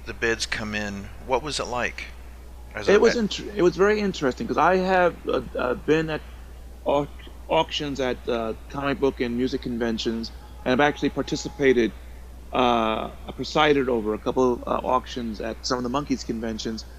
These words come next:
Speaker 2: So it was interesting being in the audience for this one 'cause this was, like, a really high prestige auction,
Speaker 1: Mm-hmm.
Speaker 2: uh, done by professionals. So, uh, it was a very interesting experience. The people there were very, were in good,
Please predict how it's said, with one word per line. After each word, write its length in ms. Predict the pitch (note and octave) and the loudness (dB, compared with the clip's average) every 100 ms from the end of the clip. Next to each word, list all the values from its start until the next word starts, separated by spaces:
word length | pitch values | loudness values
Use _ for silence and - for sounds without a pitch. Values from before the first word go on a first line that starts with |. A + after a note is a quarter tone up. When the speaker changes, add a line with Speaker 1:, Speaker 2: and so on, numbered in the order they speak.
| - - | -16 -14
Speaker 2:
So 280 | - C#3 C#3+ | 2 6 8
it 40 | |
was 140 | C#3+ D3 | 6 4
interesting 460 | D#3 D3+ C#3 C#3 | 2 2 0 -2
being 200 | C3 C#3+ | -2 -2
in 60 | C3+ | -2
the 100 | B2+ | -4
audience 420 | D3 D3+ C3+ A#2+ | -2 -2 -2 -4
for 140 | - A#2+ | -4 -2
this 220 | E3 - | -2 -2
one 160 | B2+ A#2+ | -6 -2
'cause 120 | A#2 | 0
this 140 | C3 | 0
was, 200 | C3 A#2+ - - - - - | 0 -2 -6 -14 -16 -14 -2
like, 200 | B2+ A#2+ | 0 2
a 60 | |
really 720 | A#2+ C3+ D3 C#3+ C#3+ C3+ C3 B2 - - - - | 4 8 10 10 10 10 8 4 -4 -16 -16 -10
high 200 | - C#3+ | 2 2
prestige 840 | C#3 C3+ - D3 C#3+ C#3 B2+ A2 - - - - - - | 4 0 0 6 8 8 6 2 -8 -12 -16 -16 -16 -2
auction, 520 | C3 C#3 - G#2 G2 - - - | 0 0 -2 -8 -8 -12 -16 -12
Speaker 1:
Mm-hmm. 240 | F#2+ F2+ E2+ | -10 -8 -2
Speaker 2:
uh, 160 | A2 G#2+ | 2 2
done 220 | B2+ B2+ | 2 2
by 120 | B2+ | 0
professionals. 800 | - - C3+ - A#2+ A2 G2+ - - - - - | -4 0 0 0 -6 -10 -10 -12 -14 -16 -16 -16
So, 400 | - - A#2 A2+ | -10 -4 -2 -2
uh, 500 | - B2+ A#2+ A2+ A2 B2 | -2 0 2 2 0 0
it 120 | C3+ | 0
was 180 | C#3 C3 | 2 0
a 40 | |
very 240 | B2+ C3+ C3+ | 0 0 0
interesting 420 | B2+ B2 - A#2 | -2 -6 -6 -8
experience. 640 | A2+ - C3+ C3+ A#2 G#2+ | -10 -4 -2 -2 -4 -8
The 60 | - | -8
people 280 | - B2 A#2 | -6 -4 -2
there 360 | A#2+ A#2 A2+ A2 - - - - - | 0 2 2 -2 -12 -16 -16 -16 -2
were 320 | B2+ A#2 A2+ G#2+ | 4 6 8 6
very, 300 | A#2+ B2+ B2+ | 6 6 6
were 180 | A#2+ A#2+ | 4 2
in 80 | A#2+ | 4
good, 180 | C3+ | 4